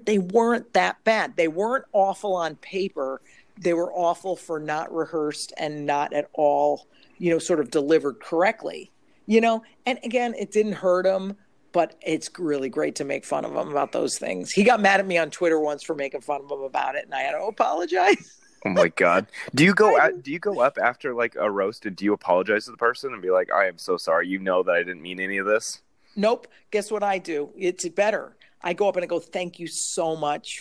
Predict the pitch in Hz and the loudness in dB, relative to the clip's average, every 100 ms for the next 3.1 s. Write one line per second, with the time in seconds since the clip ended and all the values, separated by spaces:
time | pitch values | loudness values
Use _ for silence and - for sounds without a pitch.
0 | - 165 143 143 - 147 - 139 143 - | -4 -2 -2 -6 -4 -4 -4 -6 -6 0
1 | 190 202 208 - 226 359 - 480 427 202 | 4 4 2 -4 -2 -2 4 6 6 4
2 | 349 427 - 139 170 220 180 254 - - | -4 -6 -6 0 0 2 -2 -4 2 4
3 | 98 | 4